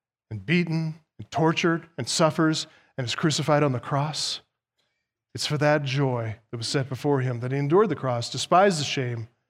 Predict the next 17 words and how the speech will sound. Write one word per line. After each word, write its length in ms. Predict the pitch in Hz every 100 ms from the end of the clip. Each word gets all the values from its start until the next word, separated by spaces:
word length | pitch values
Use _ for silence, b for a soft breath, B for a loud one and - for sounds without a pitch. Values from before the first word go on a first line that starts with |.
| _ _ _
and 80 | 139
is 60 | 139
now 140 | 151
sat 320 | 143 180 175
down 200 | 156 151
at 100 | 147
the 80 | 143
right 200 | 139 165
hand 200 | 160 160
of 80 | 131
God 260 | 135 127 127
and 160 | 135
is 120 | 135
interceding 680 | 170 180 156 - 196 175 143
for 220 | 127 151 147
these 300 | 156 175 131
very 340 | 151 147